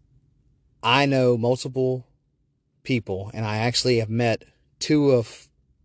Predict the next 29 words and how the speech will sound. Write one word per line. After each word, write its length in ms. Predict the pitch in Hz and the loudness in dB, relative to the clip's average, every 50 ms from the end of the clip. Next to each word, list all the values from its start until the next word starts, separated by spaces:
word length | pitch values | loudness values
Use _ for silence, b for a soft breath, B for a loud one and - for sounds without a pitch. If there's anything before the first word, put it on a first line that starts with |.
| _ _ _ | _ _ _
Cynthia's 500 | - - - 139 131 - 131 120 107 - | -10 -6 -4 -4 -4 0 0 0 0 -2
former 360 | - - 135 143 139 123 104 | -6 -4 -2 -2 0 -2 -4
students 640 | - - - - 131 123 101 85 78 - - - - b b b b b b b b b b b b b b b b b _ _ _ _ _ _ | -6 -6 -4 -2 -2 -2 -2 -4 -12 -16 -20 -20 -20 b b b b b b b b b b b b b b b b b _ _ _ _ _ _
who 200 | - 131 123 113 | 0 0 0 0
years 380 | 98 104 123 147 165 156 127 | 0 0 4 4 4 4 2
ago 460 | 117 101 107 107 101 95 95 95 - _ _ _ _ _ _ _ _ | -2 -4 -4 -4 -4 -4 -8 -10 -14 _ _ _ _ _ _ _ _
were 140 | 123 120 113 | -12 -12 -8
doing 300 | 101 117 110 104 101 98 | -6 -6 -6 -6 -8 -10
this 120 | 95 - | -10 -10
shit. 280 | - - 92 82 73 - b b b b b b b b _ _ _ _ _ _ _ - | -10 -8 -8 -8 -8 -10 b b b b b b b b _ _ _ _ _ _ _ -16
I 140 | - 92 107 | -10 -6 -4
mean, 400 | 110 110 110 104 - - - - _ - - | -2 -2 -2 -4 -6 -10 -16 -20 _ -14 -6
I 100 | - 120 | -2 0
don't 120 | 131 139 | 0 2
know 80 | 135 120 | 0 -2
how 200 | 98 110 127 135 | -2 0 0 0
long 240 | 139 135 135 139 139 | 2 2 0 0 -2
it 80 | 131 | -2
was 120 | 117 131 117 | -4 -6 -4
going 260 | - 135 135 135 135 | -2 -2 0 0 0
on 200 | 135 139 139 139 | 0 0 -2 -2
with, 200 | 131 120 117 - | -2 -4 -6 -6
with 180 | 123 123 110 113 _ 113 113 - | -6 -6 -6 -8 _ -18 -16 -10
how 140 | 113 127 135 | -6 -4 -2
many 120 | 135 127 | -2 -2
kids 360 | 117 - - 135 135 127 - | -4 0 0 0 0 0 -2
he 100 | - 120 | -6 -6
really 220 | 113 117 123 120 113 | -4 -2 -2 -2 -2
hurt, 280 | 113 127 135 147 - | 0 -2 -2 -2 -4